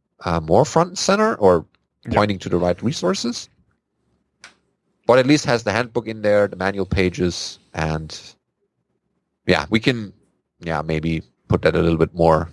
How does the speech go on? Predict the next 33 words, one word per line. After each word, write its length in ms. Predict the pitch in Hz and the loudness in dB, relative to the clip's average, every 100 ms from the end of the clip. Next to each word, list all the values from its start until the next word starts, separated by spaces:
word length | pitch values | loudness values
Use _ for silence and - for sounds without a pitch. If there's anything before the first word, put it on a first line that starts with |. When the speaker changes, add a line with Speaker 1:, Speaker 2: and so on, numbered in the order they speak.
| - | -12
Speaker 1:
central 480 | - 87 82 - | -2 -2 0 0
so 100 | - | 0
that 120 | - - | -6 -6
people 200 | - - | -10 -6
can 140 | 78 | -10
find 300 | - 87 87 | -2 -2 -2
it 120 | 87 | -8
and 80 | - | -6
don't 180 | - - | -8 -4
have 160 | 82 | -4
to, 220 | - 82 - _ _ _ _ _ | 0 -2 -2 _ _ _ _ _
uh, 300 | 78 78 78 87 147 _ - | -4 -4 -6 -8 -18 _ -6
<laughs> 300 | - 110 - | -2 -2 2
go 260 | 85 82 | 4 4
hunting 360 | 78 90 - 78 | 2 -2 0 -2
for 220 | - 95 | 0 0
it. 100 | - _ _ _ _ - - - - | 0 _ _ _ _ -20 -20 -20 0
But 140 | - 262 | 2 4
yeah, 160 | 180 123 | 0 2
good, 160 | 147 - _ | 0 0 _
good 120 | 143 | -4
suggestion. 540 | - 131 190 - 226 226 | -2 2 2 2 -8 -4
And 280 | 110 113 113 | 0 0 2
I 80 | 107 | 2
guess 300 | 131 - - _ _ | 2 -2 -18 _ _
the, 420 | 98 95 95 95 - _ _ _ - | -10 -8 -6 -8 -10 _ _ _ -4
uh, 180 | 87 85 | -2 0
question 400 | - 117 - 95 | 0 0 -2 -4
with 140 | 95 | -4
the 80 | 90 | -4
firmware 460 | - 110 104 98 | 0 0 4 2
we 100 | 90 | 2
also 440 | 78 85 - 73 | 0 -2 -2 -6